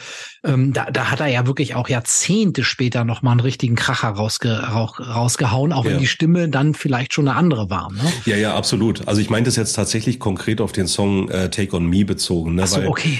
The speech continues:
Speaker 1: Ah, ja,
Speaker 2: ähm,
Speaker 1: okay.
Speaker 2: er, er geht da natürlich, ähm, in, in Tonhöhen, äh, die, die eigentlich schon fast unmenschlich sind. Er konnte das halt irgendwie als, als junger Mann.
Speaker 1: Ja,
Speaker 2: Ähm,
Speaker 1: ja,
Speaker 2: und es
Speaker 1: okay.
Speaker 2: gibt, es gibt halt so, so Live-Auftritte und Mitschnitte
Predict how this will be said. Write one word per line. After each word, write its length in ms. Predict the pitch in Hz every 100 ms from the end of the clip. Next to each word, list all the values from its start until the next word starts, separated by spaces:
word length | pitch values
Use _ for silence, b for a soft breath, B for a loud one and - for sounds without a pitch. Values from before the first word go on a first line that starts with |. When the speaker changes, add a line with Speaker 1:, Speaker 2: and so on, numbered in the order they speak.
| -
Speaker 1:
Ah, 160 | 131 113
ja, 160 | 104
Speaker 2:
ähm, 120 | 101
Speaker 1:
okay. 160 | 101 110
Speaker 2:
er, 160 | 107 -
er 140 | 101
geht 260 | 87 113 123
da 60 |
natürlich, 680 | 101 95 - 107 107 101 -
ähm, 300 | 104 101 101
in, 260 | 104 98 92
in 160 | - 92
Tonhöhen, 920 | - 127 151 117 90 101 107 139 135
äh, 200 | 101 98
die, 220 | 95 95 87
die 160 | - -
eigentlich 380 | 92 117 123 95
schon 180 | - 95
fast 240 | 104 -
unmenschlich 560 | 107 123 98 85 90 -
sind. 220 | 95 107
Er 100 | 85
konnte 340 | - 123 135
das 200 | 117 80
halt 180 | 82 85
irgendwie 300 | 85 87 82
als, 240 | 80 82
als 200 | - 92 -
junger 220 | 92 90
Mann. 300 | 85 92 117 B B B B B
Speaker 1:
Ja, 220 | - 98 95
Speaker 2:
Ähm, 140 | 98
Speaker 1:
ja, 100 | 113
Speaker 2:
und 100 | 95
es 100 | 101
Speaker 1:
okay. 100 | 117 113
Speaker 2:
gibt, 160 | -
es 140 | 95 -
gibt 220 | 107 -
halt 180 | 98 92
so, 340 | 104 95 98
so 160 | 87 95
Live-Auftritte 760 | 87 80 104 104 - - 95
und 100 | 90
Mitschnitte 220 | 92 104